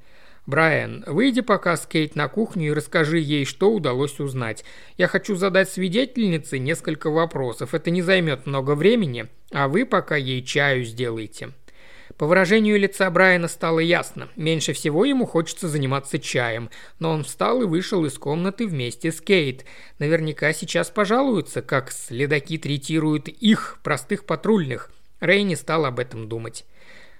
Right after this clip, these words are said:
«Простите, что приходится вас беспокоить, но нам сейчас очень важно получить как можно больше информации». Мать Джейкоба кивнула,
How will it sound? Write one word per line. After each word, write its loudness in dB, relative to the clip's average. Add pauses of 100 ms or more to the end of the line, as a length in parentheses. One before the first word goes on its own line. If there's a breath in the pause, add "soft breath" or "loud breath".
(140 soft breath)
«Простите, 2
что -2
приходится 0
вас 2
беспокоить, 0
но -6
нам 0
сейчас -4
очень -2
важно -2
получить -6
как -4
можно -2
больше -2
информации». -4 (380)
Мать 0
Джейкоба 0
кивнула, 0